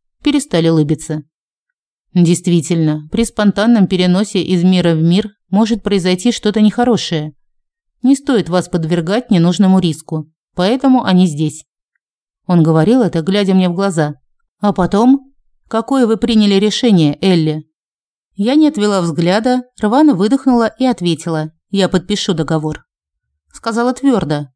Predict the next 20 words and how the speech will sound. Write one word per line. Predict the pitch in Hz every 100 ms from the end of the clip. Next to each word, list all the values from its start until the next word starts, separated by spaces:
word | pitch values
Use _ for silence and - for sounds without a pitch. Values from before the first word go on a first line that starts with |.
| -
постаралась | 180 185 196 185 135
так | - 156
сказать. | - 160 151 143 - _ _ _ _ _
Голос | 226 302 330
предательски | 330 294 220 220 233 - 214
дрогнул, | 190 180 175 170 165
выдавая | - 185 175 170 202
с | 185
головой | 180 175 165 185
моё | 175 170
волнение. | 165 165 165 160 156 156 156 - _ _ _ _ _ _ _ _ _ -
Я | 214 196
не | 190
услышала, | 190 254 262 - 165
скорее | 160 214 233
почувствовала, | 226 262 302 - 180 160 156
как | 160 160 165
Арден | 185 214 247 247
облегчённо | 185 180 185 - 180 165
вздохнул. | 156 147 165 - 156 156